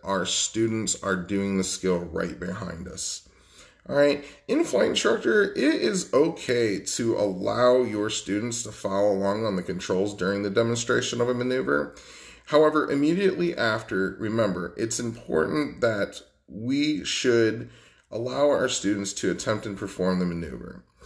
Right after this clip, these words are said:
And we should also coach if necessary during this time.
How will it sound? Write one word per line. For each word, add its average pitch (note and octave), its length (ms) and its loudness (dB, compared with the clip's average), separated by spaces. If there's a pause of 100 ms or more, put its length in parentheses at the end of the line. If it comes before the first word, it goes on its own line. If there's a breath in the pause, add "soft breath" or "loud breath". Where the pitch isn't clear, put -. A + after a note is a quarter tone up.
(360 loud breath)
And B2 500 2 (1300)
we D3 160 0
should - 400 0 (240)
also C3+ 480 2
coach - 720 -2
if G2+ 200 -6
necessary F2+ 600 -2
during E2+ 320 -8
this - 140 -8
time. - 300 -14